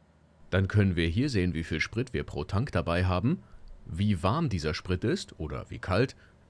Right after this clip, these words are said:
und hier unten unsere Lufttemperatur. Diese Anzeigen hier sind für das Fahrwerk wichtig. Sie zeigen uns an, ob das Fahrwerk zum Beispiel ein-, ausgefahren oder verriegelt ist.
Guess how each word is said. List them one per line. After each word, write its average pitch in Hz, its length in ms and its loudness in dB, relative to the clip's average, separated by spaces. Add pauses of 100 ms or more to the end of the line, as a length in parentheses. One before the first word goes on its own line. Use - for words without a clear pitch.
und 202 160 0
hier - 160 0
unten 87 280 -2
unsere 87 380 -2
Lufttemperatur. 80 1000 -6 (1080)
Diese 185 300 2
Anzeigen 95 480 4
hier 95 180 4
sind 98 220 4
für 104 120 2
das 90 160 2
Fahrwerk 98 440 0
wichtig. - 300 -12 (300)
Sie 82 120 -4
zeigen 90 340 0
uns 78 200 -4
an, 113 200 0
ob 117 120 -2
das 82 160 0
Fahrwerk 76 400 -2
zum 76 140 -2
Beispiel 76 400 -2
ein-, 107 400 2 (120)
ausgefahren 120 600 0
oder 127 220 0
verriegelt 131 460 0
ist. - 320 -10